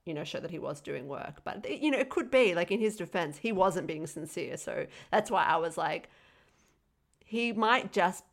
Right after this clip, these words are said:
be putting extra words in there to make it like, to make them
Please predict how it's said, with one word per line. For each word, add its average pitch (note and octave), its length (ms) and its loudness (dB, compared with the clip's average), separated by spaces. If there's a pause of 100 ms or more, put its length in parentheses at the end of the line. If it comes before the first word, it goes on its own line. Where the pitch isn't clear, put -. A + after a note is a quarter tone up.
be E3+ 640 0
putting F3 400 -2
extra E3+ 340 -6
words D#3 400 -4
in D#3 220 -8
there D3+ 380 -6
to D#3+ 180 -10
make C#3+ 300 -6
it - 200 -8 (720)
like, D3+ 280 2
to - 80 -2
make F3 280 0
them E3+ 200 -2